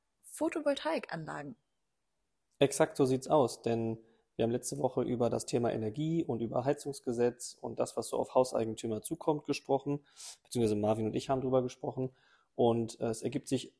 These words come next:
Speaker 2: zum einen, weil jetzt Sommer wird und die Sonne immer scheint und zum anderen, weil wir auch eine, wie ich finde, sehr coole, innovative Kooperation eingegangen sind. Einfach das Thema, dass wir heute mal ein bisschen beleuchten,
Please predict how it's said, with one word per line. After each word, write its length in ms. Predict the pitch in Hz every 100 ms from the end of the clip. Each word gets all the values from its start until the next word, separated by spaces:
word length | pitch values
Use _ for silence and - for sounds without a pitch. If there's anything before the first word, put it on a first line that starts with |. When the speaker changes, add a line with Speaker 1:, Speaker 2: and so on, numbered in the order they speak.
| _
Speaker 2:
zum 180 | - 127
einen, 180 | 131 127
weil 120 | 107
jetzt 120 | 107
Sommer 240 | 135 156
wird 160 | 147 147
und 100 | 113
die 80 | 110
Sonne 220 | 120 147
immer 180 | 143 139
scheint 340 | - 143 143
und 140 | 120 -
zum 140 | -
anderen, 280 | 123 120 110
weil 380 | 113 113 110 -
wir 240 | 113 123 113
auch 120 | -
eine, 380 | 110 117 110 - _ _ _ _ _
wie 80 | 127
ich 140 | 120
finde, 220 | 131 123
sehr 540 | 120 120 131 127 123 - _ _ _ _
coole, 300 | - 175 151
innovative 560 | 139 127 123 - 139 131
Kooperation 640 | 131 123 120 113 - 143
eingegangen 520 | 131 127 127 123 123
sind. 160 | 117 117
Einfach 240 | 117 117
das 180 | - 113
Thema, 420 | - 135 131 131 - _ _ _
dass 200 | - 117
wir 100 | 135
heute 220 | 127 127 120
mal 260 | 117 117
ein 80 | 117
bisschen 300 | 127 - 120
beleuchten, 680 | 107 110 123 - 120 117